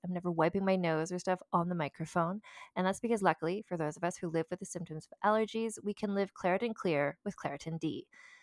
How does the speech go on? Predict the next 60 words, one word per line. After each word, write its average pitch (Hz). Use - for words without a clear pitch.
Designed 208
for 185
serious 240
allergy 180
sufferers, -
Claritin 202
D 190
has 147
two 285
powerful 226
ingredients 175
in -
just 170
one 214
pill 165
that 160
relieve 180
your 202
allergy 175
symptoms 196
and 175
decongest -
your 175
nose 240
so -
you 196
can 165
breathe 202
better. 127
So 226
I've 220
been 262
taking 247
Claritin 240
D 220
for 220
my 214
allergies, 190
and 190
the 185
thing 190
is, 196
when 196
I'm 196
using 214
it, -
you 233
wouldn't 254
even 277
know 285
that 294
I 285
have 330
allergies. 170
My 185
voice 208
sounds 196
so 269
crystal 269
clear 180